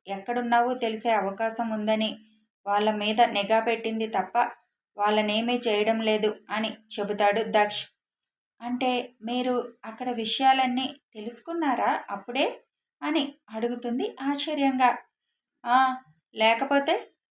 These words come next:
నీలాగా భయపడుతూ ముడుచుకొని కూర్చోవాలా?" అని అడుగుతాడు దక్ష్. "వాళ్ళ గురించి మీకు పూర్తిగా తెలియదు సార్. మీరు మామూలుగా ఎంక్వైరీ చేసి ఉంటారు. అందరూ నిజాలు కూడా చెప్పరు వాళ్ళ గురించి. వాళ్ళు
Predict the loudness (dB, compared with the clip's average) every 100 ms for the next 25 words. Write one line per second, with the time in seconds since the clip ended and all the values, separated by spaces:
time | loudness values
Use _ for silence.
0 | -4 2 4 4 4 4 4 2 -2 0
1 | 2 2 -2 0 -2 0 -2 0 2 4
2 | 4 2 0 -8 _ _ _ -4 -2 -2
3 | -8 -6 -4 -2 0 0 -2 2 2 2
4 | -6 -10 _ _ _ _ _ _ _ -4
5 | -2 -2 -2 -2 -2 -2 -2 -4 -4 -8
6 | -6 -4 -2 -2 -2 -2 -4 -6 -2 0
7 | -2 -4 _ _ _ _ _ -2 -2 2
8 | 2 2 0 2 2 2 2 0 -2 -2
9 | -4 -2 0 0 2 2 0 -4 -12 _
10 | _ _ _ -8 -2 -2 2 2 2 2
11 | 2 0 -2 -2 0 0 0 -2 -4 -6
12 | _ -2 0 -2 -4 -6 -4 -4 -4 -4
13 | -6 _ _ _ _ _ _ _ _ -6
14 | -4 0 -2 -2